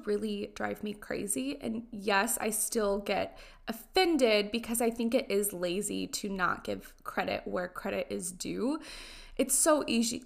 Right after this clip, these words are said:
easy now, especially on Instagram, because all you have to do is hit that little arrow share button and it will go straight to your story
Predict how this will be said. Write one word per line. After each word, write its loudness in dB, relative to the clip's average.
easy 2
now, 4
especially 0
on 2
Instagram, -2
because -4
all 0
you 2
have -4
to -8
do -2
is -4
hit -8
that 2
little 0
arrow 2
share 0
button 0
and -4
it -10
will -2
go -2
straight -2
to -6
your -2
story -2